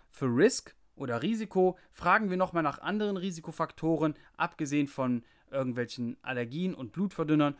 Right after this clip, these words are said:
ob es da irgendetwas gibt, was wir gerade vielleicht gar nicht auf dem Schirm haben, denn wir können ja auch nicht immer an alles denken oder alles wissen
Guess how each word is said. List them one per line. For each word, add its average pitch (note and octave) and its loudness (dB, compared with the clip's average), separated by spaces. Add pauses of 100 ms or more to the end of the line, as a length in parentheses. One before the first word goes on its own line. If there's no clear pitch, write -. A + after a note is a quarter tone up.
(120)
ob F3 -2
es E3 -10
da D#3+ -2
irgendetwas D#3+ -6
gibt, D#3+ -4
was D3+ 0
wir C#3+ -2
gerade C#3+ 2
vielleicht C3 -6
gar C#3+ 2
nicht E3+ -4
auf C3+ -12
dem B2 -6
Schirm F3+ -2
haben, C#3+ 0 (240)
denn B2 -2
wir B2 -2
können D#3+ -4
ja D3+ 0
auch B2+ -10
nicht D#3 -8
immer D3 -4
an B2+ -10
alles D#3+ -8
denken D3 -4
oder B2 -6
alles A#2 -8
wissen D3 -2